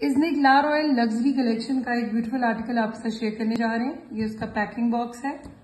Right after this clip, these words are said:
इसके साथ इसका फैब्रिक पाउच भी दे रहे हैं। इसका डिस्प्ले स्टार्ट करते हैं। बहुत ही खूबसूरत रेड कलर पे इसका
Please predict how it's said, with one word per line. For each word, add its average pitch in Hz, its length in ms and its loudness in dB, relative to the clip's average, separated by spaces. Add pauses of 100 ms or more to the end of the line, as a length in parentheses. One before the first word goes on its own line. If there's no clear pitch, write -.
(1400)
इसके 233 220 -10
साथ 240 400 0
इसका 240 260 -2
फैब्रिक 226 420 -4
पाउच 262 340 0
भी 277 100 2
दे 269 160 2
रहे 277 120 2
हैं। - 800 -8
इसका - 180 -8
डिस्प्ले 220 340 -4
स्टार्ट 240 320 0
करते 254 260 -6
हैं। 320 100 -6 (1200)
बहुत 254 200 -6
ही 277 80 0
खूबसूरत - 1120 -8
रेड 240 400 -4
कलर 254 320 -4
पे 247 180 -6 (880)
इसका 233 500 -6